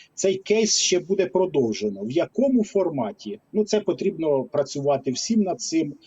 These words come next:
Ну, а нам, експертам, журналістам, потрібно почекати, і потім будемо давати оцінки і більш детально аналізувати, що ж відбулося,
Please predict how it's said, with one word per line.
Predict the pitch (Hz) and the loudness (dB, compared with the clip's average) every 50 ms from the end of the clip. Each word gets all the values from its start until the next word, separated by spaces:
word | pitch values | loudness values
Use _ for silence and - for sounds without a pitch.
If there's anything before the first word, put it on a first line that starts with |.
| _ _ - | _ _ -4
Ну, | 277 262 | 0 0
а | 214 185 | 0 2
нам, | 185 208 220 202 139 | 2 2 2 2 0
експертам, | 123 - - - 160 175 180 - 156 139 120 | -2 -4 -4 -4 -4 -4 -2 -2 -2 -2 -2
журналістам, | 110 131 127 127 127 127 - 175 - - 131 123 | 0 2 2 2 2 2 -2 -2 -2 0 0 0
потрібно | 131 123 135 139 131 131 131 | 0 -2 -8 -6 -4 -4 -2
почекати, | - 131 127 - 139 131 - 165 196 196 - - 120 | -2 -4 -4 -4 -6 -4 -2 -2 -2 -2 -2 -4 -4
і | 107 110 120 | -4 -4 -4
потім | - - 113 - - 131 120 | -4 -6 -6 -2 0 -2 0
будемо | 104 - 135 131 113 | 0 0 -2 -2 -2
давати | 107 123 120 135 135 135 131 120 | -2 -2 -2 -2 -2 -2 -2 -4
оцінки | 120 123 - - 190 190 170 - - 117 104 - _ - - - - - _ _ - | -4 -4 -6 -8 -8 -8 -8 -6 -6 -8 -8 -8 _ -20 -20 -20 -20 -20 _ _ -2
і | 214 208 170 127 | 0 0 2 0
більш | 107 104 113 151 165 139 123 - 123 | 0 -2 -2 -4 -4 -4 -4 -8 -6
детально | 120 135 131 - - 160 165 151 139 139 | -4 -4 -4 0 2 0 0 2 0 2
аналізувати, | 135 131 135 127 123 123 117 123 123 131 151 147 143 131 | 2 2 2 2 2 0 0 0 0 2 2 0 0 -2
що | 123 - 180 156 | -4 -2 -2 -2
ж | 131 127 | 0 -2
відбулося, | 123 117 110 104 151 180 175 165 151 - - - 147 139 135 | -4 -4 -4 -6 -4 -2 0 0 0 -2 -2 -2 -2 -2 -2